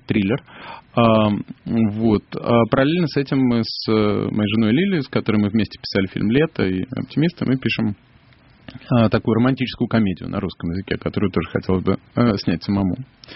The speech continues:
А так мы же сейчас пишем, э, немецко-американский сериал, э, "Deutschland восемьдесят девять" для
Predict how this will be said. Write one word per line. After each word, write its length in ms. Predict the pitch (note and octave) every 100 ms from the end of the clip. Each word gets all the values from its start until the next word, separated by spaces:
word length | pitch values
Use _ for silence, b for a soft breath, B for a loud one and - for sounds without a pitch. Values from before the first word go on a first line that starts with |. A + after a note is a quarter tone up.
| B B -
А 220 | B2+ B2+
так 220 | F3 F#3+ F3+
мы 140 | F3
же 680 | E3 E3+ E3 D#3+ D#3 D3+ A#2+
сейчас 380 | - C3 C#3+ C3
пишем, 540 | - C3+ - B2+ B2 A#2+
э, 540 | A#2+ A#2+ A#2+ A#2 A#2 A#2
немецко-американский 960 | B2+ B2+ - A#2+ A#2+ B2+ A2 - G2+
сериал, 420 | F#2+ - C#3+ F3 F3+
э, 540 | C#3 A#2+ A2 A2 A2
"Deutschland 420 | A2+ G#2 - G2+
восемьдесят 320 | A2 G#2 A#2 D#3
девять" 280 | F#3+ C#3+ -
для 200 | G#2